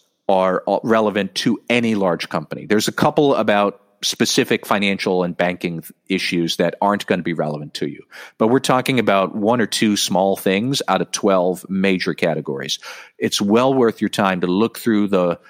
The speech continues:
the twelve there. It will help you understand what a good risk management program should do.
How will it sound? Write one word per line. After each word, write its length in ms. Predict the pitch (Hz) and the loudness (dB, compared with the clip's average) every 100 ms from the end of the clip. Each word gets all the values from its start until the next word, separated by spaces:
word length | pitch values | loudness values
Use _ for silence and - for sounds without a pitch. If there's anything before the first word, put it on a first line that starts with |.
| _ - | _ -10
the 80 | 120 | -6
twelve 460 | - 110 101 90 | 0 4 4 2
there. 420 | 98 98 117 131 | 2 2 2 2
It 160 | 135 104 | 0 0
will 140 | 92 | 0
help 220 | 87 95 110 | 0 0 0
you 220 | 95 - | 0 -2
understand 580 | 98 90 - - 95 98 | -4 -6 -4 -2 0 0
what 140 | 92 | -2
a 40 | 85 | -2
good 260 | - 92 | -2 0
risk 240 | 92 92 - | 0 -2 0
management 420 | 92 90 - 87 | -2 -2 -6 -6
program 400 | - 87 90 82 | -4 -2 -2 -4
should 280 | - 76 78 | -6 -10 -2
do. 380 | 120 123 139 | 2 2 0